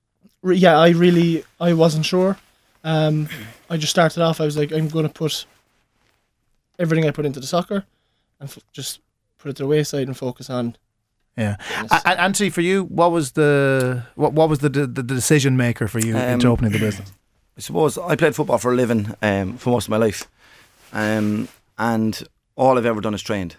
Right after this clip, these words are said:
Speaker 3: basically. So when I, when I was coming to the end of my own career, <clears throat> um, I started focusing on what I was gonna do next. I started doing my coaching badges,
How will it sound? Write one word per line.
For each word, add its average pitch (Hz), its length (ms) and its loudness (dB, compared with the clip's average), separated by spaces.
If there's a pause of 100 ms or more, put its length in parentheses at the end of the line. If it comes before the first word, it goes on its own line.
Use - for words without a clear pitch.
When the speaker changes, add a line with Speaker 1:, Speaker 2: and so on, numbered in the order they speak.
(400)
Speaker 3:
basically. 92 580 -6
So 104 460 -2 (1200)
when 139 300 -2
I, 123 580 0 (580)
when 151 180 -2
I - 40 -2
was 135 100 -6
coming 127 220 -2
to 113 60 -4
the 117 80 0
end 117 140 -2
of 113 60 -2
my 113 160 0
own 120 180 -2
career, 95 360 -2 (280)
<clears throat> 101 340 -12
um, 101 360 -6
I 107 60 -8
started 98 560 -2 (400)
focusing 110 500 -4
on 104 400 -2 (340)
what 110 120 0
I - 20 2
was 101 100 -2
gonna 104 160 -4
do 101 80 -4
next. 107 300 -4
I 104 40 -8
started 107 320 -2
doing 107 100 -6
my 101 80 -6
coaching 110 340 -2
badges, 98 500 -4